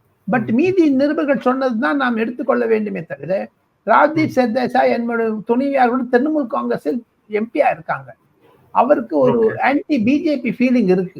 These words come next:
Speaker 1: ஒவ்வொருத்தருக்கும் ஒரு நிலைமை இருக்கத்தான் இருக்கும், அப்படி கிடையவே கிடையாது. பத்திரிகையாளர் என்றால் அவர்கள் ஒரு பத்திரிகை தொழிலை விட்ட பிறகு கூட
Speaker 2: ம்.
Speaker 1: ஒரு கட்சிக்கு சாராக இருப்பதுதான் நியாயம். காரணம், பத்திரிகை உலகம்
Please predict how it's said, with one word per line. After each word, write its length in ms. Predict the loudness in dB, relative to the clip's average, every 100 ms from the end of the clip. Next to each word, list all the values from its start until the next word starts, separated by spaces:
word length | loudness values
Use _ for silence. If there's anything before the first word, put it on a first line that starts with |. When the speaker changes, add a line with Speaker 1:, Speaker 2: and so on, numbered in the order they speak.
| -14
Speaker 1:
ஒவ்வொருத்தருக்கும் 640 | -8 -4 -4 0 0 2 0
ஒரு 120 | 0
நிலைமை 320 | 0 0 0 -4
இருக்கத்தான் 480 | -4 -6 -4 -2 -2
இருக்கும், 340 | -4 -8 -14
அப்படி 280 | -12 -6 -6
கிடையவே 300 | -4 -2 -2
கிடையாது. 300 | -4 -8 -8
பத்திரிகையாளர் 640 | -8 -4 0 4 4 4
என்றால் 380 | 2 4 4 2 -2 _ _ _ 2
அவர்கள் 380 | 4 6 4 4
ஒரு 160 | 0
பத்திரிகை 440 | 0 -2 -2 -2 2
தொழிலை 380 | 4 4 2 0
விட்ட 240 | 0 2 4
பிறகு 280 | 4 0 -2
கூட 180 | -2 0 0 -2 _ _ _ _ _ _ _
Speaker 2:
ம். 100 | 0
Speaker 1:
ஒரு 180 | 2 2
கட்சிக்கு 500 | 4 2 2 -2 0
சாராக 480 | 2 4 6 4 4
இருப்பதுதான் 640 | 2 0 0 0 2 2 0 -4 -4
நியாயம். 460 | 2 4 4 2
காரணம், 440 | 0 2 2 0 0
பத்திரிகை 400 | 0 0 -2 0
உலகம் 420 | 2 2 2